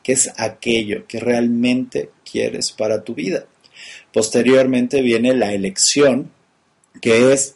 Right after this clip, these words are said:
de entre distintas posibilidades que hay, elegir cuál es aquella que vas a crear.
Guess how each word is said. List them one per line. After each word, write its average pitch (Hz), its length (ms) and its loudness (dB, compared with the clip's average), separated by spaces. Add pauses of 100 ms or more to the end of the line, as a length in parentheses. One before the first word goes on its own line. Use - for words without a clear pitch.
(160)
de 110 180 2
entre 107 320 -4
distintas 127 960 -6
posibilidades 107 880 -4
que 113 200 -4
hay, 110 260 -6 (540)
elegir 113 600 0
cuál 117 200 0
es 120 120 -2
aquella 107 440 -2
que 107 100 -6
vas 101 260 -2
a 101 80 -8
crear. - 400 -12